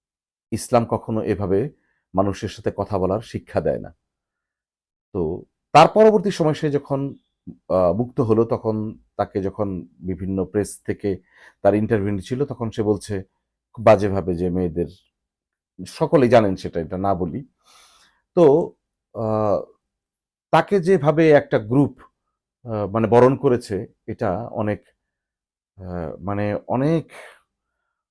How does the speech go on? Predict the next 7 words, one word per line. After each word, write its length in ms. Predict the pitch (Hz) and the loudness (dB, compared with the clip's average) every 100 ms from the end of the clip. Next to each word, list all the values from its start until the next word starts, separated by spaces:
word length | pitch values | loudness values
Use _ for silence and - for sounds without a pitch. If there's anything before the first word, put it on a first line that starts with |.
| _ _ | _ _
খারাপ 340 | - 156 175 - | 4 6 6 6
পরিণতির 720 | 175 175 170 160 147 117 - | 4 6 2 0 -2 -4 -14
একটা 440 | 110 117 107 98 - | -8 -2 -2 -2 -10
সিগন্যাল 520 | - - 127 127 123 107 | -12 -4 -2 4 4 6
বলা 200 | 104 92 | 4 2
চলে। 300 | 87 60 - _ _ _ _ _ _ _ _ _ _ _ _ _ _ _ _ | -2 -10 -14 _ _ _ _ _ _ _ _ _ _ _ _ _ _ _ _
আবার, 300 | 147 165 | 8 10